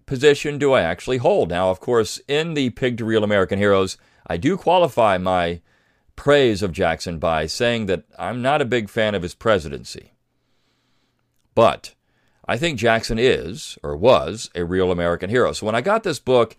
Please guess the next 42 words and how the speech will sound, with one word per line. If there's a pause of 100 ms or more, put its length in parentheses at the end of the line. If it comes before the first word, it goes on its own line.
(300)
first
of
all,
it's
not
a
long (180)
read. (460)
I
mean,
it's,
it's
a, (120)
it's
quite
a,
it's
a
breezy
read. (220)
It's
easy
to
get
through. (460)
Um,
it's
a
fun
read. (960)
And
I
think
that
you
should
go
out
there
and
get
it,